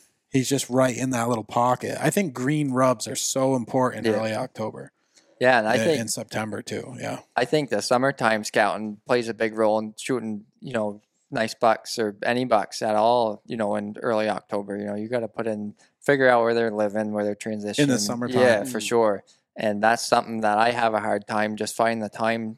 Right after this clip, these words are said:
Speaker 2: to go do, you know, and
Speaker 1: Yeah.
Speaker 2: try to make the time. But, you know, if you can find a nice buck in September time, late August, September, you're gonna have a pretty good chance of getting
Speaker 1: On the
Speaker 2: shot
Speaker 1: opener,
Speaker 2: on.
Speaker 1: you
Speaker 2: Yeah.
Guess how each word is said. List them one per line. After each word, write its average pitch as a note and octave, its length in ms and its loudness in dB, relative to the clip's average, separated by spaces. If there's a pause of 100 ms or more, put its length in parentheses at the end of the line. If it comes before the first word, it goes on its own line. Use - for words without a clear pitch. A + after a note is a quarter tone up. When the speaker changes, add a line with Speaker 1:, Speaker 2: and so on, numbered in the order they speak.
(100)
Speaker 2:
to A#2 80 -10
go A2 180 2
do, A2+ 440 2
you G#2 100 -6
know, G#2+ 80 2
and G#2+ 120 4
Speaker 1:
Yeah. A2 80 4
Speaker 2:
try B2 120 6
to A2 80 4
make A2+ 260 -2
the C#3 80 -4
time. G#2 440 -6
But, G#2 220 0 (420)
you G#2+ 80 -10
know, G#2 180 0
if F#2+ 180 -12
you B2 100 0
can B2+ 180 -4
find A#2+ 280 2
a A2+ 40 -4
nice A#2 320 -2
buck A2+ 360 0 (320)
in A2+ 140 -4
September A2+ 520 -2
time, G#2+ 520 -4 (100)
late B2+ 220 2
August, A#2+ 460 4
September, A2 640 0 (280)
you're A2+ 160 -6
gonna A2 200 -2
have G#2 160 -6
a G2+ 40 -10
pretty G#2 240 -8
good G#2+ 180 -14
chance - 360 -12
of - 80 -14 (360)
getting - 140 2
Speaker 1:
On B2 80 4
the A#2 60 -4
Speaker 2:
shot A#2 240 2
Speaker 1:
opener, A2+ 220 -4
Speaker 2:
on. G#2+ 60 -6
Speaker 1:
you G#2+ 80 -6
Speaker 2:
Yeah. A2+ 120 0